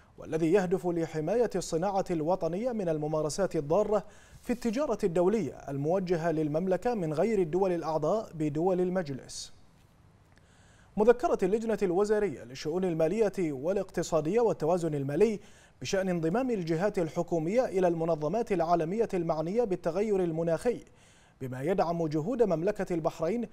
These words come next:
للحياد الكربوني ألفين وستين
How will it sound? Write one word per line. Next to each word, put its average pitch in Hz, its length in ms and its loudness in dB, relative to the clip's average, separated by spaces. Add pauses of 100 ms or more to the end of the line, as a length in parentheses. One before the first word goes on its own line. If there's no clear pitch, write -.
(280)
للحياد 226 520 0
الكربوني 190 800 0
ألفين 175 340 -2
وستين 170 580 -2